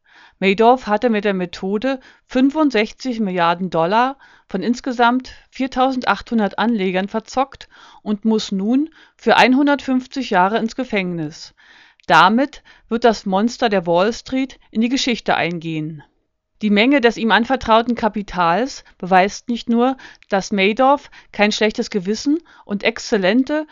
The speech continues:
schauspielerische Fähigkeiten hatte, sondern wie unbefangen seine Gläubiger an ihre Rendite glaubten. Denn keiner wusste, wie Madoff an Geld kam. Jeder begnügte sich damit, zu wissen, dass Geld kam.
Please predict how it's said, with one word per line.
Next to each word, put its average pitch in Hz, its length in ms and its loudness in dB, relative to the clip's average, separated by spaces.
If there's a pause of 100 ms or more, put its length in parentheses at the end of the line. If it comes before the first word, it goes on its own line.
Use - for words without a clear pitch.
schauspielerische 220 840 -2
Fähigkeiten 190 720 -4
hatte, 262 400 -2 (380)
sondern 247 560 2 (240)
wie 208 100 -6
unbefangen 277 800 0 (160)
seine 202 260 -2
Gläubiger 233 760 0
an 190 160 -6
ihre 233 220 0
Rendite 247 420 0
glaubten. 160 640 -6 (420)
Denn 190 140 -4
keiner 254 380 4
wusste, 226 420 -4 (220)
wie 208 100 -4
Madoff 196 380 0
an 190 160 -2
Geld 190 280 0
kam. 160 460 -6 (340)
Jeder 254 300 2
begnügte 247 480 0
sich 214 220 -6
damit, 202 480 0 (160)
zu 185 180 -8
wissen, 262 320 -2 (220)
dass 220 180 -2
Geld 247 300 0
kam. 156 500 -2